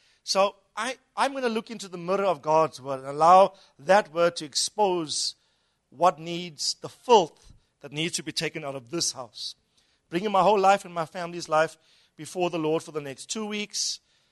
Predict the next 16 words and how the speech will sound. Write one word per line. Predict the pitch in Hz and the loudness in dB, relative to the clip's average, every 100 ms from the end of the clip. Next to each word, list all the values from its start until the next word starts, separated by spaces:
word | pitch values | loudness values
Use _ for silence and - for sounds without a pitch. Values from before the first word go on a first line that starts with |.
| _ - | _ -6
uh, | 151 147 156 | 0 0 -2
in | 156 | -8
a | 139 | -14
position | - 127 180 185 190 | -8 -2 0 2 4
of, | 165 151 156 | 4 2 -2
"Lord, | 147 175 214 - _ _ _ _ _ - | 2 4 4 2 _ _ _ _ _ -12
I'm | 143 | -6
serious. | - - 214 202 175 123 - - - - _ _ - | 0 2 2 0 -2 -4 -6 -4 -6 -10 _ _ -20
I | |
want | 127 135 190 - | -4 0 0 -2
you | |
to | 233 | -6
thoroughly | 220 _ - 190 196 196 | -6 _ 4 4 2 -6
purge | - 190 156 - | -8 -4 -4 -6
me. | 123 _ _ _ _ _ _ _ _ - | -14 _ _ _ _ _ _ _ _ -8
I'm, | 208 240 | -6 -6